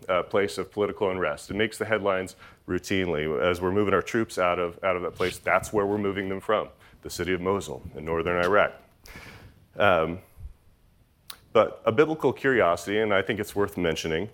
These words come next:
Noah's son Ham is the son that Noah cursed, right? After the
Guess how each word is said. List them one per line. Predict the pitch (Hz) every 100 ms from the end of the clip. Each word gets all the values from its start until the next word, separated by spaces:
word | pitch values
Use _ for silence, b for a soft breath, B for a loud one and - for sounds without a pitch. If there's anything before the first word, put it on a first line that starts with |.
| -
Noah's | 123 160 160
son | 143
Ham | 131 101 85 90
is | -
the | 95
son | - 107 104 101 107
that | 92 85
Noah | 95 90 90 -
cursed, | - 76 60 -
right? | 87 87 92
After | 98 - 92
the | 92 87